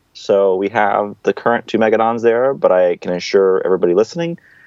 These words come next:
there is more coming, and there'll be also additionally more content and product that will be added over the next few weeks on the site. So, uh, if you're looking for toys, keep up to date with us online, and we'll be, uh, sharing news and updates as soon as they're available.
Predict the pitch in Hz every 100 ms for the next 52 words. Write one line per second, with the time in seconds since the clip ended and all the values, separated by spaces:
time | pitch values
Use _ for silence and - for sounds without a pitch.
0 | _ _ - 85 85 82 78 80 90 92
1 | 90 90 85 85 82 82 76 82 - 85
2 | - 85 80 80 113 - 98 87 82 82
3 | 78 - 85 73 80 - 76 71 78 76
4 | 76 _ _ 78 76 - - 76 73 76
5 | 71 71 76 - - - 80 76 73 -
6 | 69 69 - 62 - - - 73 73 -
7 | - - _ - 71 76 76 73 - 80
8 | 87 - 98 95 92 - - 139 156 151
9 | - 104 104 - - 110 - 107 101 -
10 | 90 87 90 101 120 120 101 92 95 92
11 | 92 92 90 92 - 95 95 92 92 95
12 | 104 - - - - - 78 76 78 76
13 | 80 92 69